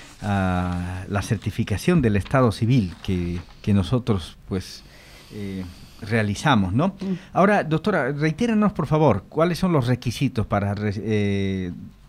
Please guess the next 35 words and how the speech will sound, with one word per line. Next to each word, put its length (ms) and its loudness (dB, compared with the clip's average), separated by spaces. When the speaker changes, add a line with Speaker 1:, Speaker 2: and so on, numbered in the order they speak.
Speaker 1:
eh, 400 -8
si 200 -16
se 120 -4
quiere 220 -2
tramitar 500 0
estos, 400 -6
estas 260 -4
certificaciones? 1000 -8
Speaker 2:
Bueno, 320 2
lo 140 2
más 280 2
importante 800 6
es 140 -6
exhortar 640 0
al, 240 0
al 280 -6
público 420 0
usuario 540 2
Speaker 1:
Ujú. 100 -2
Speaker 2:
que 100 0
en 80 6
forma 380 4
personal 760 6
se 200 0
constituya 580 2
en 60 6
el 160 4
ceresi 480 0
en 120 6
caso 360 2
de 460 -6
requerir, 640 -2
¿no? 180 2
el, 260 0
el, 360 -6